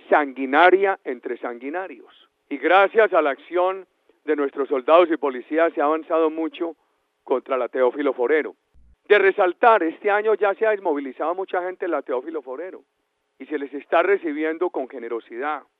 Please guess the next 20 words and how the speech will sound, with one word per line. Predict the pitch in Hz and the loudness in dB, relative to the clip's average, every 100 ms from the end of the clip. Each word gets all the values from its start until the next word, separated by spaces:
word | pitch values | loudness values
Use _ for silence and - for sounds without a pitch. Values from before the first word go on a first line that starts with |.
| _ _ _ _ | _ _ _ _
se | 160 | -8
les | 151 139 | -6 -6
está | 139 160 165 | -6 -2 -2
recibiendo | 180 147 143 151 165 | -2 -2 -4 -2 -2
con | 143 | 0
los | 123 120 | 0 0
brazos | 135 135 151 | 0 0 -4
abiertos. | 151 180 160 - - _ _ _ _ _ _ | -2 -2 -2 -8 -20 _ _ _ _ _ _
Esto | 120 131 175 | -14 -4 -2
muestra | 170 165 160 - 202 190 _ _ _ _ | 0 -2 -2 -4 -6 -6 _ _ _ _
que | 127 - | -12 -6
siempre | 143 160 160 | -4 -2 0
hay | 175 | 0
en | 165 | 0
el | 131 | 0
gobierno | 123 135 143 156 | 0 0 0 -2
un | 147 | 0
propósito | 151 156 143 147 143 | 0 2 -2 -2 0
de | 131 | 0
paz. | - 175 120 | 0 -2 -4